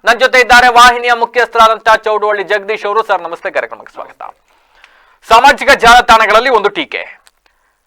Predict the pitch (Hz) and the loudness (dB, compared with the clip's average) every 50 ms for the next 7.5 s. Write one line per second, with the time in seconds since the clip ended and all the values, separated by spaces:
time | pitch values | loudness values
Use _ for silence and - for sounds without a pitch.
0 | _ _ 143 180 185 - 254 269 262 262 254 247 240 - _ 240 247 233 202 208 | _ _ -6 -4 -2 2 4 4 4 4 2 0 -2 -2 _ 0 2 2 2 2
1 | 214 233 220 - 190 180 214 202 - 196 180 - 190 170 - - 180 180 202 196 | 0 -2 -2 -2 -2 -2 -2 -2 -2 -6 -8 -6 -8 -8 -6 -8 -10 -10 -8 -8
2 | 208 220 214 - 160 156 185 190 170 156 - 156 135 - 185 - - 165 156 156 | -10 -8 -6 -8 -6 -4 -4 -4 -4 -4 -10 -12 -12 -12 -12 -8 -6 -6 -6 -6
3 | 131 123 117 110 - - 160 _ - - - - _ _ _ _ _ _ _ - | -10 -14 -16 -16 -16 -18 -18 _ -20 -20 -20 -20 _ _ _ _ _ _ _ 0
4 | 175 202 196 - 165 151 135 120 120 131 156 185 214 220 196 160 180 196 233 247 | 0 0 0 0 -2 -4 -4 -6 -8 -10 -10 -10 -12 -14 -12 -10 -6 -4 -2 -2
5 | 269 285 262 202 - _ _ _ _ _ _ - 165 185 196 196 220 233 233 226 | -2 -4 -4 -6 -14 _ _ _ _ _ _ -6 -6 -4 -2 0 2 2 2 2
6 | - - 196 - 214 214 202 190 180 185 185 180 180 156 160 165 160 185 220 220 | 0 -4 -4 0 0 2 2 2 2 0 -2 -4 -2 -4 -4 -4 -4 -6 -6 -6
7 | 180 143 147 165 170 175 - - 156 | -6 -6 -6 -6 -8 -12 -14 -10 -4